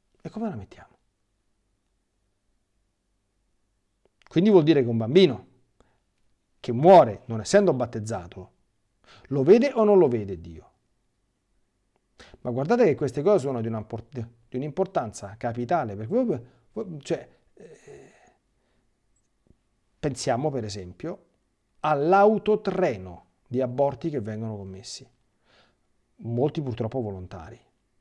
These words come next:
ma anche quelli spontanei. Una coppia di genitori, se non è formata su queste cose, dice, "Vabbè, c'è avuto un aborto spontaneo." Cioè, che cos'è un aborto spontaneo? Amici, c'è l'anima dentro un feto oppure non c'è?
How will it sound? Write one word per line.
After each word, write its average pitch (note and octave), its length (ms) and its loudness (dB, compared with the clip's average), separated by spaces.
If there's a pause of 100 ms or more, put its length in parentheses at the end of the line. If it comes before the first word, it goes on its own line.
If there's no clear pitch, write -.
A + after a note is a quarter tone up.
(400)
ma A2+ 140 -8
anche E3+ 220 -8
quelli A#2 160 -8
spontanei. A#2 680 -12 (240)
Una E3+ 240 -2
coppia A#3+ 360 0
di C3 100 -4
genitori, C3 460 -6
se G#2 100 -10
non D3 140 -6
è G3+ 60 0
formata C#3+ 440 -6
su A2+ 140 -14
queste B2 340 -12
cose, G2+ 520 -16 (680)
dice, - 200 -6
"Vabbè, C3 160 -4
c'è E3 100 -4
avuto D#3+ 140 2
un C#3 80 -4
aborto D3 280 -4
spontaneo." D3 800 -8 (760)
Cioè, - 180 -20 (180)
che F3 120 -8
cos'è F3+ 220 -4
un A2+ 80 -4
aborto G2 260 -10
spontaneo? F#2+ 580 -18 (680)
Amici, C3 600 -4 (960)
c'è A#3 180 6
l'anima D#3 540 4
dentro C3+ 340 0
un C3 120 -2
feto F3+ 380 6
oppure B2+ 360 -4
non C3 160 -6
c'è? A2 340 -12